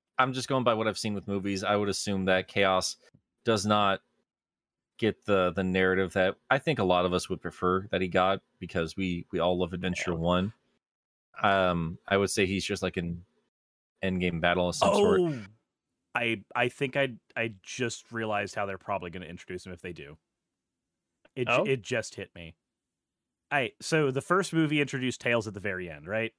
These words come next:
Speaker 3: He was an after credit sequence thing. We know that Eggman in this movie is going to be trying to harness the power of the Master Emerald to use for his own devices.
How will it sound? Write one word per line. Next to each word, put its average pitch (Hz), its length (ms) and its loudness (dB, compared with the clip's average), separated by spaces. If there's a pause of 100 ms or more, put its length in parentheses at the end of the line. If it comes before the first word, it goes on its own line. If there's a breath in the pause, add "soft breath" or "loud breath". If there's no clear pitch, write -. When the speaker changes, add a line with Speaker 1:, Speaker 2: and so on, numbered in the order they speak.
(440)
Speaker 3:
He 117 80 -6
was 104 100 -6
an 117 60 -12
after 127 300 0
credit 120 280 -2
sequence 107 280 -10
thing. 80 280 -14 (760 loud breath)
We 175 340 0
know 156 560 2
that 127 840 0 (960)
Eggman 110 460 -2
in 123 80 -4
this 156 220 -2
movie 117 380 -2 (600)
is 147 200 0
going 151 320 2
to 139 100 -6
be 131 140 -2
trying 131 280 2
to 120 60 -2
harness 131 340 0
the 117 80 -14
power 123 220 2
of 113 60 -4
the 107 60 -6
Master 107 340 -4
Emerald 160 480 0
to 113 180 -6
use 107 420 -4
for 110 120 -8
his 98 100 -4
own 98 140 -2
devices. 131 560 -2